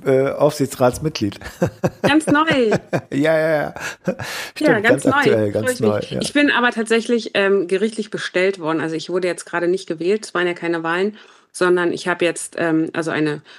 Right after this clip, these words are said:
Speaker 2: Kollegin hatte ihr Mandat niedergelegt und, ähm, ich bin jetzt gerichtlich als Nachfolge quasi bestellt worden.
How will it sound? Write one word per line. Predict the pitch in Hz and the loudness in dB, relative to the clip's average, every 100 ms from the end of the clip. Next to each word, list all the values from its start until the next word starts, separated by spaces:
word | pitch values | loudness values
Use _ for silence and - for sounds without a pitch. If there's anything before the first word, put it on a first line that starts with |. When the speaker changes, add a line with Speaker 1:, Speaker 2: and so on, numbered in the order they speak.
| - | -4
Speaker 2:
Kollegin | 190 190 185 | 2 2 2
hatte | 170 - | -2 -4
ihr | 160 | -2
Mandat | 156 208 247 | 0 0 2
niedergelegt | 233 214 202 208 208 | 2 2 4 2 0
und, | - 170 160 - | -2 -2 -2 -4
ähm, | 156 151 147 - - _ | -4 -2 -4 -12 -20 _
ich | - - | -12 -2
bin | 185 | -2
jetzt | 160 - _ _ - | -2 -8 _ _ -18
gerichtlich | 160 160 185 - - - | -10 -4 -4 -4 -6 -6
als | 131 139 | -6 -4
Nachfolge | 143 - 139 117 | -6 -6 -6 -6
quasi | - - 139 131 | -8 -6 -4 -6
bestellt | 131 - 135 - 127 | -8 -6 -6 -8 -8
worden. | 143 202 277 | -2 -2 -2